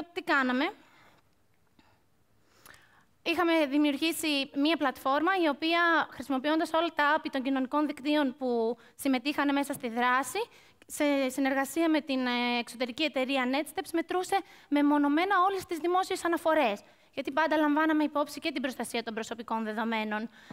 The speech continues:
στα κοινωνικά δίκτυα, οπότε θέλαμε να είμαστε καλυμμένοι ότι μετράμε τις αναφορές που γίνονται στα κοινωνικά δίκτυα με την φράση ή το hashtag από τα Lidl. Οπότε, κάπως έτσι, άρχισε να πραγματώνεται όλο αυτό, το από τα Lidl, να μπαίνει μέσα στο χωνί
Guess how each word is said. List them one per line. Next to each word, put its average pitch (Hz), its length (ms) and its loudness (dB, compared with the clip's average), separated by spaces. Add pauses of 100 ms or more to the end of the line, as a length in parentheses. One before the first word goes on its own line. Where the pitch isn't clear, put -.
στα - 180 -4
κοινωνικά 233 500 -2
δίκτυα, 247 420 -2
οπότε 370 260 -2
θέλαμε 381 400 4
να 339 100 2
είμαστε 359 280 0
καλυμμένοι 294 580 -2
ότι 302 140 -4
μετράμε 339 320 0
τις - 160 -8
αναφορές 269 520 0 (400)
που 320 80 -2
γίνονται 359 380 2 (320)
στα - 220 -2
κοινωνικά 320 440 0
δίκτυα 339 500 -2
με 320 160 2
την 330 200 -2
φράση 330 400 -2
ή 320 120 -2
το 320 160 -6
hashtag 302 340 0
από 262 180 -4
τα 254 120 -2
Lidl. 233 360 -2 (420)
Οπότε, 320 300 -2
κάπως 392 320 -2
έτσι, 302 320 0 (140)
άρχισε 392 220 -2
να 381 100 2
πραγματώνεται 311 720 0
όλο 349 200 4
αυτό, 277 480 0 (260)
το 302 100 2
από 269 180 -2
τα 254 140 0
Lidl, 277 460 0 (260)
να 269 160 0
μπαίνει 403 200 2
μέσα 403 200 2
στο 392 120 -2
χωνί 359 220 -2